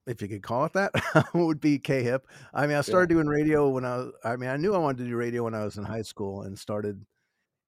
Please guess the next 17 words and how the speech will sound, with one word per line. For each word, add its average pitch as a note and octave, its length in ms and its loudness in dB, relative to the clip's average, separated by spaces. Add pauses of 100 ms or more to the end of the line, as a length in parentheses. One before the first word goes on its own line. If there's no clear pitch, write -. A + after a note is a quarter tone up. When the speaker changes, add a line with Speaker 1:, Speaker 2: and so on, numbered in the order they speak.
Speaker 1:
interning C3 640 0
at A2 220 -4 (160)
a G#2+ 120 -6
college A#2+ 400 -2
station G#2+ 560 -8
w-, G#2 180 -16 (140)
my G#2 160 -6
senior A2+ 400 -8
year G#2+ 180 -6
in G#2 80 -8
high A2+ 180 -6
school G#2+ 580 -8 (120)
on G#2 160 -6
Long G2+ 160 -8
Island. G#2+ 380 -8 (640)
And, G#2 380 -8
um, G#2 640 -8